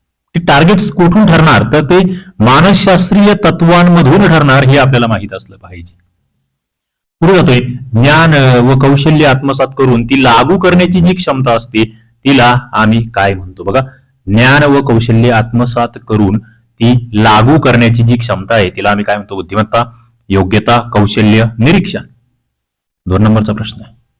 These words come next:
आमच्याकडे नॉलेज आहे, आमच्याकडे स्किल आहे, पण ते आम्हाला अंमलात आणायचं आहे, ते आम्हाला प्रत्यक्ष वापरात आणायचं आहे, त्याला बुद्धिमत्ता असं म्हटलंय, त्याला इंटेलिजन्स हा शब्द आहे.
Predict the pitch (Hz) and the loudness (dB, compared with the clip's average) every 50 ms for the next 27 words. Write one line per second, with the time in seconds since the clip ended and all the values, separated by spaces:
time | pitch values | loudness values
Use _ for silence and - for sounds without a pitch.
0 | _ _ _ _ _ _ _ _ _ _ _ - 120 143 156 202 202 214 214 202 | _ _ _ _ _ _ _ _ _ _ _ -2 0 2 2 2 2 2 2 4
1 | 175 165 196 196 170 139 - - - - - - 90 107 131 131 180 175 185 190 | 4 4 4 2 2 2 0 -2 -6 -10 -10 -4 -2 0 2 2 2 4 2 2
2 | 185 185 175 180 202 208 190 170 120 104 95 87 - - - - - _ _ _ | 2 2 2 2 4 4 4 4 4 2 0 -2 -4 -8 -14 -18 -20 _ _ _
3 | _ - 165 175 202 208 208 220 220 208 202 208 226 - 226 233 233 226 - - | _ 0 0 2 4 4 4 4 4 4 4 4 4 4 4 2 2 2 2 0
4 | 147 107 - - - - _ _ _ _ 160 165 185 202 208 196 190 - 226 214 | 0 -2 -2 -6 -12 -20 _ _ _ _ 0 2 2 2 2 2 0 0 0 2
5 | 233 214 202 190 208 220 208 226 220 214 196 - 120 - 117 - - - - - | 2 2 2 2 2 2 2 4 2 2 2 2 2 0 -2 -4 -8 -14 -18 -6
6 | - 139 147 143 123 131 139 135 - - - 95 107 104 101 117 110 110 104 - | -2 0 2 2 2 0 0 -4 -8 -10 -6 -4 -4 -2 0 0 0 0 -2 -4
7 | - 110 110 104 98 - - 95 87 87 90 87 85 - - 131 127 117 120 120 | -6 -6 -6 -6 -8 -10 -12 -14 -14 -12 -12 -12 -12 -6 -4 -2 0 0 2 2
8 | 135 135 131 135 135 139 135 131 - - - 107 107 110 - - 90 87 87 - | 2 2 2 2 2 2 2 2 2 2 2 0 0 0 -2 -6 -8 -10 -8 -8
9 | 95 87 90 90 90 87 90 87 85 85 - | -8 -6 -4 -4 -4 -6 -6 -10 -12 -12 -16